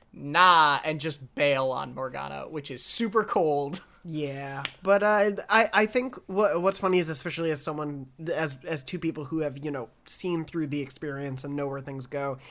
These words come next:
Speaker 2: it is, I think, really fair and interesting that, and this isn't the first case this week, but we, we see a lot of points during the week where, like,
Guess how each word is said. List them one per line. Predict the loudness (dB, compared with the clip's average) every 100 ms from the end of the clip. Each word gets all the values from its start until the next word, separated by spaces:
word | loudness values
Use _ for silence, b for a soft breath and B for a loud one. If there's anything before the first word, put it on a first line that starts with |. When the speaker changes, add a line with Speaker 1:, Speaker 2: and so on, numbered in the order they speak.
| B B B
Speaker 2:
it | 6 6
is, | 4 0
I | 0 0
think, | 0 0
really | 2 4 2 0 -6 B B B B _
fair | -20 0 4 6 6 4
and | 2 -6
interesting | -4 -6 -6 -10 -4 -2 0
that, | 2 0
and | 0 0
this | 0 0
isn't | -2 -4
the | -4
first | -4 -4
case | -4 -6 -6
this | -8 -8
week, | -8 -8
but | -6 -6
we, | -4 -2 -2
we | -2
see | 0 2
a |
lot | 2 0
of |
points | -2 -6 -4
during | -6 -4 -4
the |
week | -4 -6 -4
where, | -2 -2
like, | -2 -4